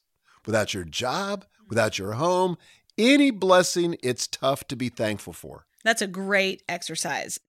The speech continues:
Speaker 2: Now, to set us up for our next gain, I'd like you to hear from our friend, best-selling author John Gordon.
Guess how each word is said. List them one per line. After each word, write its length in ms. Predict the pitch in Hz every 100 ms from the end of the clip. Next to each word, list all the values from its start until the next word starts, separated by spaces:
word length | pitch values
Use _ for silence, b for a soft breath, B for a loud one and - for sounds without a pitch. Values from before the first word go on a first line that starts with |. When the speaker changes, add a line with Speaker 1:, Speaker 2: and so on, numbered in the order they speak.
| _
Speaker 2:
Now, 200 | - 220
to 80 | 226
set 180 | 233 349
us 120 | 415
up 160 | 269 -
for 100 | 220
our 100 | 202
next 360 | 214 302 -
gain, 400 | - 170 151 170 -
I'd 120 | 233
like 200 | 285 392
you 60 | 440
to 60 | 403
hear 280 | 277 240
from 160 | 226 240
our 100 | 226
friend, 480 | - 269 175 190 254 b b b _
best-selling 440 | 185 202 240 262 226
author 240 | 185 196
John 300 | 185 180 170
Gordon. 440 | 170 160 143 -